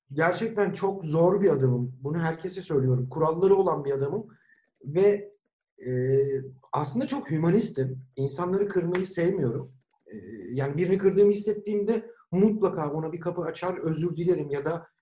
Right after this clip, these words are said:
kendimi affettirecek bir yol bulurum. Ama, e,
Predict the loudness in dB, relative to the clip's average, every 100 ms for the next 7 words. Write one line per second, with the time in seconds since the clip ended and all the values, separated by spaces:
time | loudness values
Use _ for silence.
0 | _ -4 -2 -2 -2 -4 -6 -8 -8 -6
1 | -6 -2 0 0 0 -2 -2 -6 _ _
2 | _ _ -2 0 -4 -8 -20 _ _ -20
3 | _ _ -6 0 2 2